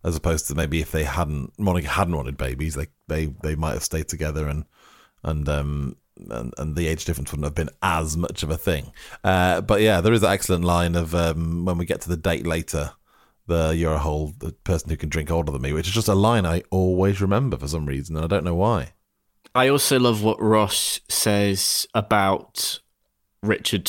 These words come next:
Speaker 2: to Monica as well, where he says, "I love that man. He's like a brother to Dad."
Speaker 1: It's so, Ross's reaction, I feel like we're getting a glimpse. So when, when Monica tells Ross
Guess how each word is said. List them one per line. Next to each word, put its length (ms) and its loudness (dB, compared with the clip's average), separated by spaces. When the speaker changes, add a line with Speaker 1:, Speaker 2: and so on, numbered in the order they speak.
Speaker 2:
to 300 2
Monica 400 2
as 140 0
well, 200 2
where 100 2
he 80 0
says, 320 2
"I 120 4
love 240 6
that 140 2
man. 220 2
He's 160 4
like 220 2
a 40 4
brother 380 4
to 160 -2
Dad." 520 0
Speaker 1:
It's 340 -2
so, 680 4
Ross's 420 6
reaction, 420 4
I 100 4
feel 140 6
like 100 6
we're 60 4
getting 340 2
a 60 6
glimpse. 640 4
So 260 6
when, 240 6
when 180 4
Monica 380 4
tells 680 4
Ross 720 2